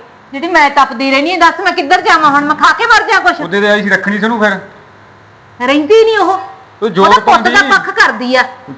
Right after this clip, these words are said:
Speaker 2: ਭਾਵੇਂ ਜੇ ਪੱਖ ਕਰਦੇ ਵੀ ਜ਼ੋਰ ਪਾ ਕੇ ਰੱਖ ਲੈਂਦੀ।
Speaker 1: ਮੇਰੀ ਗੱਲ ਸੁਣ ਲੈ ਬਾਪੂ, ਮੈਂ ਤੈਨੂੰ ਉਦੋਂ ਵੀ ਕਿਹਾ ਸੀ, ਇਹਦੀ ਭਰਜਾਈ ਵੀ ਇਹਨੂੰ ਬਾਰ-ਬਾਰ ਫੋਨ ਲਾਉਂਦੀ ਆ, ਦਿਨ 'ਚ ਪੰਜਾਹ ਪੰਜਾਹ ਫੋਨ ਆਉਂਦੇ ਇਹਦੀ ਭਰਜਾਈ ਦੇ।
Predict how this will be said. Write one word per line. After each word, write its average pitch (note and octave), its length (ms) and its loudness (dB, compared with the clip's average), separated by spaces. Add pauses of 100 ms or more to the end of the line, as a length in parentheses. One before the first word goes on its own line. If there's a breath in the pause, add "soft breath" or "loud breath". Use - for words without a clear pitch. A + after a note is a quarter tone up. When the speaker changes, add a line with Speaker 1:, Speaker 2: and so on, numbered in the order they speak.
(100)
Speaker 2:
ਭਾਵੇਂ C#3+ 180 -4
ਜੇ D#3 80 -4
ਪੱਖ D3+ 280 -2
ਕਰਦੇ E3 220 -2
ਵੀ G3+ 60 -4
ਜ਼ੋਰ F#3 220 2
ਪਾ G3 140 0
ਕੇ G3 120 -2
ਰੱਖ G3 180 0
ਲੈਂਦੀ। G3 500 -4 (1160)
Speaker 1:
ਮੇਰੀ C4 160 -4
ਗੱਲ C4+ 220 2
ਸੁਣ C#4 140 -4
ਲੈ F#3+ 100 -4
ਬਾਪੂ, F#3 320 -4 (280)
ਮੈਂ C#4 100 0
ਤੈਨੂੰ E4+ 200 0
ਉਦੋਂ C4 260 2
ਵੀ D#4+ 100 -4
ਕਿਹਾ C4+ 180 2
ਸੀ, C4+ 180 -4 (240)
ਇਹਦੀ F4 180 2
ਭਰਜਾਈ G#4+ 460 2
ਵੀ F#4 60 2
ਇਹਨੂੰ G#4 220 2
ਬਾਰ-ਬਾਰ D4 400 2
ਫੋਨ D4 260 0
ਲਾਉਂਦੀ B3+ 300 2
ਆ, A#3 80 4 (280)
ਦਿਨ D4 220 2
'ਚ G#4+ 60 -2
ਪੰਜਾਹ F#4 380 2
ਪੰਜਾਹ G#4 260 0
ਫੋਨ F#4+ 260 0
ਆਉਂਦੇ C4+ 180 0
ਇਹਦੀ F4+ 140 -2
ਭਰਜਾਈ F#4+ 380 0
ਦੇ। A#3 140 -2